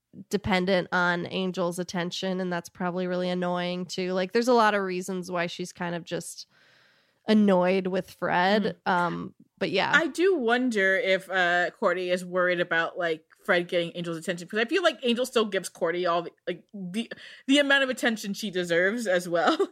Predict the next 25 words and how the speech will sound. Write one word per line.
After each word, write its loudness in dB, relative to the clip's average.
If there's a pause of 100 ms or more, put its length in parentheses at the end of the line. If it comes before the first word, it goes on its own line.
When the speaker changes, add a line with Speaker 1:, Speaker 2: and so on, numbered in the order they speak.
Speaker 2:
<laughs> -8
I, 6
I, 4 (120)
I, -4 (320)
if 4
anything, 2
like, 2 (340)
it's 2
Wes 2
and -2
Gunn 2
who 2
are 2
getting 0
less -2
attention -4
because -6
of -6
Fred -2
and -2
not 0
Cordy, -4
you -12
know? -6
Speaker 1:
True. -4